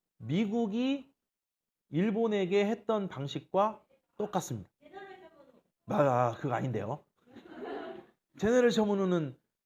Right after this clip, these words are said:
신미양요의 원인이 됐던 사건이잖아. 미국 상선이 왔던 거고. 이제 그 미국의 페리 제독이, 페리라는 제독이 이제 군함을 이끌고 와가지고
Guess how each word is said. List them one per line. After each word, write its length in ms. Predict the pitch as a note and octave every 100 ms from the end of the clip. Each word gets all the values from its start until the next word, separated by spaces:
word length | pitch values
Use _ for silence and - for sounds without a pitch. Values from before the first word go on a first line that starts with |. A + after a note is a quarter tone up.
| _ _ _
신미양요의 720 | - C4+ C#4 B3 G3+ E3+ C#3
원인이 360 | A#2+ B2+ D3+ C#3
됐던 260 | A#2+ - G#2
사건이잖아. 640 | A2+ B2+ A2+ G2+ F#2 G#2 G2+
미국 240 | B2+ B2
상선이 420 | - G3 F#3 D#3
왔던 340 | G#2+ G2+ A2 G#2
거고. 380 | F#2 F#2+ A#2+ - _ _ _ _
이제 180 | A#2+ A#2+
그 320 | A#2+ A#2 A2+ - _ _
미국의 400 | B2+ D#3+ D3+ C#3+
페리 260 | A#3 C#4 A#3
제독이, 580 | F#3+ C#3+ G#2 A#2+ D3 - _ _ _
페리라는 560 | A#3+ A#3 G#3 D#3 B2+
제독이 400 | A2+ A2+ A2+ C#3
이제 140 | F#3 A2+
군함을 420 | - D3 C3+ A2+
이끌고 200 | A2+ A#2
와가지고 640 | G#2 G#2 G2 B2 G#3 C4